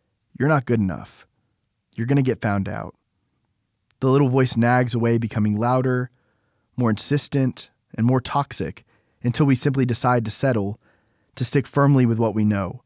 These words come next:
We quit chasing big dreams because it feels safer to stand still.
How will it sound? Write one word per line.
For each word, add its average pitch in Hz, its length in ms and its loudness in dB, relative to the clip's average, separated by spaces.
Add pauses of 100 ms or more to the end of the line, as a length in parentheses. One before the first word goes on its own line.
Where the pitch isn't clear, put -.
(800)
We 123 100 -2
quit 156 240 -2
chasing 123 420 0
big 156 180 2
dreams 110 420 0
because 113 260 -2
it 101 80 -8
feels 123 200 0
safer 120 360 0
to 104 100 -2
stand 101 280 -2
still. 110 420 -4